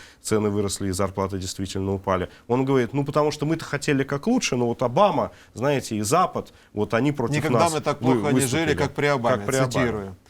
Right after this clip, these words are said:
Speaker 2: Але ж дивіться, по-, е, с-, матеріальний стан пересічних росіян погіршується, рубль упав і так далі, і так далі. За кордон уже менше їздять, і не лише через проблеми з Туреччиною колишні.
Speaker 1: Мгм.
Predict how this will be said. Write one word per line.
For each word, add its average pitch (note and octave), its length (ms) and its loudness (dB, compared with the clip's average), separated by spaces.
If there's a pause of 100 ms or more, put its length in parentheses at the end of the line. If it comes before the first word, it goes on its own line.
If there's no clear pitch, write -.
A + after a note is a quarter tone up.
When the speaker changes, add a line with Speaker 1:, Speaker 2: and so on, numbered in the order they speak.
(140)
Speaker 2:
Але E3+ 240 6
ж F#3 80 0
дивіться, B2+ 640 0 (680)
по-, - 160 2
е, D#3 140 2
с-, - 280 -6
матеріальний D3+ 480 2
стан A#2+ 340 0 (200)
пересічних A#2+ 520 -4
росіян A#2+ 400 -4 (220)
погіршується, B2+ 800 -4 (920)
рубль C#3 380 2
упав C#3+ 420 2
і C3+ 40 0
так C3 160 -4
далі, A#2+ 220 0
і A2+ 40 -4
так G#2 180 -6
далі. E3 440 2
За B2 140 -2
кордон C#3+ 400 -2
уже A2+ 200 -2
менше D3 420 -2
їздять, C#3 400 -2
і C3 60 0
не C3 80 2
лише C3 260 0
через A#2 220 -4
проблеми A#2 380 -2
з G#2 60 -8
Туреччиною C3+ 520 -2
колишні. B2 420 -4 (180)
Speaker 1:
Мгм. B2 280 -12